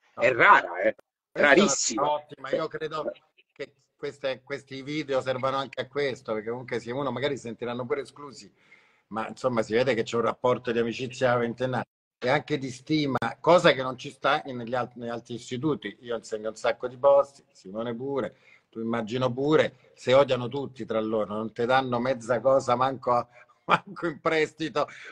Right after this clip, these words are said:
Speaker 1: manco puoi andare a fare una foto avanti alla loro porta che mandano al preside, guardi che hanno fa-, cioè, quindi il fatto che noi siamo così e siamo nei nostri studi,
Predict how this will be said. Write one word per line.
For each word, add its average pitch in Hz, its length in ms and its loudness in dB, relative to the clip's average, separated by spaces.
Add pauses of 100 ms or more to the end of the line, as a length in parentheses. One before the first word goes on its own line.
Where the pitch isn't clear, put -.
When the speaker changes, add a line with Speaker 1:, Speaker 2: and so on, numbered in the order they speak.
Speaker 1:
manco 160 440 0
puoi 156 180 0
andare 156 360 0
a 151 60 -4
fare 143 200 -4
una 147 160 -4
foto 160 300 -4
avanti 156 440 -2
alla 151 160 -2
loro 151 260 -4
porta 156 520 -6 (280)
che 147 140 -8
mandano 147 500 -6
al 139 140 -4
preside, 147 640 -8
guardi 139 400 -4
che 123 80 -6
hanno 131 180 -6
fa-, 127 100 -14
cioè, 127 200 -4
quindi 127 380 -8 (280)
il 110 140 -12
fatto 139 320 2
che 123 80 0
noi 131 120 2
siamo 127 260 2
così 127 360 -2
e 120 80 0
siamo 120 280 -4
nei 123 160 -4
nostri 123 380 -4
studi, 147 520 -4